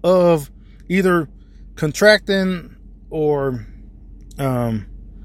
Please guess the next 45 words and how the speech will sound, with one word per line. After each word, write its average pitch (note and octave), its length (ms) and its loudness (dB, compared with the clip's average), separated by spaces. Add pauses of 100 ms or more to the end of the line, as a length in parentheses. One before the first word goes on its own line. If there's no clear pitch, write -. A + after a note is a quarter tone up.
(1080)
or, D3 220 2
or, F#3 280 2
or F3 60 -2
whatever A3+ 380 2
when F3 160 0
it E3+ 60 -8
comes F#3+ 180 -4
to - 60 -18
coronavirus. C#3+ 840 -4
I, E3 60 0
I F#3 60 2
just F3 140 -2
wish F#3+ 200 0
we F3+ 80 -2
just D3 300 -4
kinda E3+ 200 0
like, C#3+ 160 0 (720)
this D#4 220 4
is, B3 80 -4
these C#4+ 260 2
are A#3+ 100 6
the G#3 80 0
odds, F#3 260 2
kinda C4+ 160 0
like A#3 120 0
the E3 80 -4
odds F#3+ 320 2
of F3 360 0
what D#3+ 180 -6
they F3 120 0
say, F3+ 200 -4
like, D3 180 0
the B2+ 100 -4
odds E3 260 2
of C#3+ 120 -8
getting D3 360 -2
struck F3+ 260 -4
by D3 100 0
lightning C3 400 -2 (140)
<laughs> - 880 -6
or D#3 220 4
the C3+ 80 0
odds D#3+ 480 2
or, D3 420 0 (720)
um, A#2 480 -6